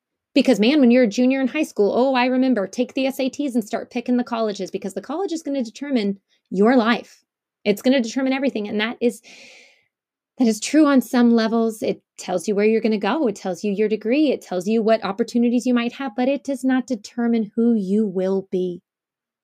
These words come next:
Just like not having any idea what to do as a parent or being absolutely terrified of the thought doesn't determine the type of parent you're gonna be. You determine that.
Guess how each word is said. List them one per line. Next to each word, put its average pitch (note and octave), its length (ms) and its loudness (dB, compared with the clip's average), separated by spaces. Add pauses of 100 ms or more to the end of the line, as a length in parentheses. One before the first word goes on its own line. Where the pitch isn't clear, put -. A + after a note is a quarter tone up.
(380)
Just B3 260 2
like B3+ 200 2
not A3 260 2
having A#3+ 320 2
any A3+ 240 4
idea G#3+ 480 2 (600)
what G3+ 240 0
to A#3 100 2
do A3+ 180 6
as A3+ 100 4
a A3+ 60 0
parent A3 500 -2
or A3 120 2
being A3 220 2 (100)
absolutely B3 560 -2
terrified A#3+ 500 -4
of B3 80 0
the G#3+ 100 -4
thought A#3 300 -4
doesn't C4 260 0
determine F4+ 420 -2
the C4 80 2
type G3 200 -4
of F#3+ 100 -4
parent F#3+ 260 -8
you're F#3+ 100 -4
gonna F3+ 160 -6
be. F#3 240 -4 (120)
You A#4 200 8
determine G3+ 400 0
that. F3+ 180 -12